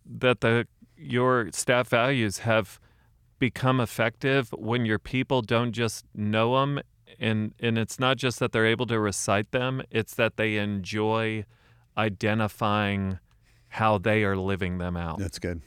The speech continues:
Speaker 1: You know, it's, it'll be the greatest joy when you hear your own staff saying, "Hey, because we are a dependent people,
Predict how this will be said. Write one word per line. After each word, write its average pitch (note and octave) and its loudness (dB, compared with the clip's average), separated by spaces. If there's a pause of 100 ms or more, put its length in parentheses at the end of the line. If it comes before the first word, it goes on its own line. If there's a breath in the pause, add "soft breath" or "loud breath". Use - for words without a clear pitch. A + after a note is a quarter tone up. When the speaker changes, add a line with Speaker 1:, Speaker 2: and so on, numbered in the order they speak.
Speaker 1:
You A2+ 2
know, A2+ 2 (120)
it's, C3 2
it'll C3 4
be C3+ 0
the A2 -2
greatest B2+ 0
joy B2+ -2
when A2+ 0
you G#2+ 0
hear B2+ 2 (380 soft breath)
your A2+ 2
own A#2+ 2
staff A2+ 0
saying, G#2+ 0 (280 soft breath)
"Hey, E3+ 4
because C3+ 2
we D#3+ 2
are D#3 4
a D3+ 2
dependent C#3+ -2
people, F#2+ -2